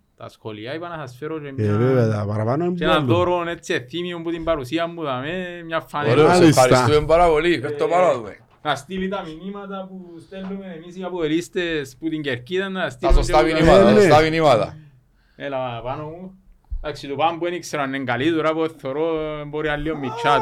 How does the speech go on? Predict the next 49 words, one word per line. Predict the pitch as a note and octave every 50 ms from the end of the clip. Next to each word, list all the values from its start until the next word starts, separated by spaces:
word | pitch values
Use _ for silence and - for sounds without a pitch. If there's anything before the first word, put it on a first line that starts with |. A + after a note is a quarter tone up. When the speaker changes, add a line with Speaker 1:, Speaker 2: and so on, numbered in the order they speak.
| C#3 C3+ D#3
Speaker 1:
του. | F3+
Speaker 2:
μεν | B3+ B3+ C4 B3+
το, | B3 C4 A#3+ G3+
ε, | E3+ D3+ C#3+
φαίνομαι | B2+ C3+ F3+ G#3 A3
Speaker 1:
Ε, | G3
Speaker 2:
πιο | - - G3+ G3+ G#3+
μεγάλος | G#3+ G3+ F#3 E3+ E3 B2
Speaker 3:
Υπάρχει, | - D3+ E3+ F3
Speaker 2:
όμως, | F3 E3
δεν | C3 D3+ D3+
ξέρω, | D3 C#3 D3 C#3+ C3+
με | C3 C#3+
Speaker 3:
υπάρχει, | D3+ D#3+ E3
Speaker 2:
φαντάζεσαι. | D3 C#3+ C#3 C3+ B2 A#2+ B2
Speaker 3:
τα | D3 C#3+
μηνύματα | C#3 C#3 C3+ C#3+ D3+ E3 E3 D3+ C#3+
είναι | D3+ E3+
ξεκάθαρα | - - - C3+ B2 C3+ C3+ B2 A#2 A#2 C3 D3 E3+ - - - _ _ _
και | - A#2
σε | B2+
ευχαριστούμε | A#2+ A#2+ A#2+ B2+ C3 B2 B2 - - C#3+ C#3+ C#3 C#3
πάρα | C#3+ C#3+ D3 C#3+
πολύ. | B2+ B2 A#2+ B2+ C#3+ D#3+ F#3 G3+ - _ _ _ _ _ _ _ _ -
Speaker 2:
Έτσι | D#3 B2
Speaker 3:
Ήταν, | C#3 D#3+ D#3+ E3 D#3+
Speaker 2:
είναι. | C#3 B2 A#2+ B2 - - _ _
Speaker 3:
είναι | - E3 F3 F3 E3+
και | - -
όπου | E3 D#3+ D3+ C3
πρέπει, | B2 D#3 F3 F3+ F3 F#3 F#3+ G3 F3+ E3
είναι | E3 E3
το | E3 E3+
που | E3
προσπαθούμε | D3 D#3 C#3 D3 C3+ C#3 D3+ D#3
να | D3+
προσάρουμε | A#2+ B2 A#2+ C3+ C#3+ C#3+ B2+ A#2+
εμείς | B2 C3+
μέσω | C#3 C3+ B2 B2+
της | A#2+ A#2
Κερκίδας, | - - - - D3+ D3 C3
ξέρουμε | B2 - C3+ B2+ B2 A#2+
ότι | A#2 A#2+
δεν, | A#2+ A#2 A2+ - _ _ _ _
δεν | - A#2+
μας | B2+ B2+ A#2+
γουστάρουν | - - A#2 A#2+ B2 A#2
πολύ, | A2 G#2 A#2 C#3+
αλλά | C#3+ C3+ C3 C3+ C3+ C3 B2+ - _